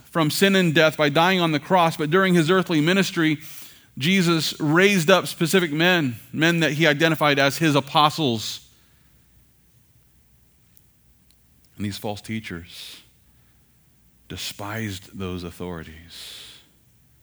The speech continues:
Chances are, as they were going from church to church teaching heresies, they probably found themselves at times receiving the righteous rebuke of apostles like Peter and Matthew.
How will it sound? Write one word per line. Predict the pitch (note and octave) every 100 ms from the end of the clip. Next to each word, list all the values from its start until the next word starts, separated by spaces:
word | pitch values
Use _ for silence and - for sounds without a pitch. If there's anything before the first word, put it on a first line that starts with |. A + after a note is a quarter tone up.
| _ _ _ _ _ _ _ _ _ _ _ _ _ _ _ _
Chances | - G#2 F#2+ F2+
are, | F#2 G2 F2+
as | F2 E2+
they | F2+
were | F#2 F2 D#2+ - _ _ _ _ _ _ _ _ _ _ _ -
going | A2 G2+
from | G2 F2+
church | - A2 G2 -
to | F2
church | - G2 F#2 - -
teaching | G#2 F#2+ G2+ E2+
heresies, | - A2 G2 F2 E2+ E2+ F2+ G2 - - -
they | F2+ E2+ E2+ - _ _ _
probably | - G#2
found | F#2+ G#2+ G#2+ G#2+
themselves | F2+ - F2 E2+
at | F2+
times | - F2 F2+
receiving | F#2 - G#2+ G#2+ F#2+
the | F#2
righteous | F#2 G2 G2 F#2+ -
rebuke | - E2+ F2+ F#2 G2 G2
of | D#2+ D#2 - - - - _ _ _ _ _ _ -
apostles | F2+ - A2 F2+ - F#2+ G2+
like | F#2 D#2 - _
Peter | - F#2 E2 F2+
and | F#2+ E2
Matthew. | E2 F2 F2 F2